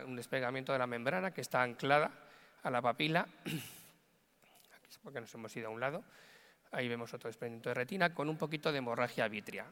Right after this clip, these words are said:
Entre verlo negro y ver eso, yo creo que no tiene, no tiene <clears throat> pérdida. ¿Mm?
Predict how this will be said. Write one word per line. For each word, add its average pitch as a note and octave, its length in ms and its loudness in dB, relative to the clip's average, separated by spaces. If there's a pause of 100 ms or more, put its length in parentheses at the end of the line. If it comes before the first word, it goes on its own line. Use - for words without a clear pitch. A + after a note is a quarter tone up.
Entre B2+ 220 0
verlo D#3 260 4
negro C#3 460 4
y B2 100 -2
ver D3 160 2
eso, A3 300 -2
yo F3+ 120 -8
creo B2+ 140 -2
que C3 100 0
no B2 120 -4
tiene, B2+ 340 -2 (500)
no A#2+ 140 -8
tiene A#2+ 680 -4 (280)
<clears throat> - 500 -10
pérdida. G#2+ 460 0 (320)
¿Mm? B2+ 160 -10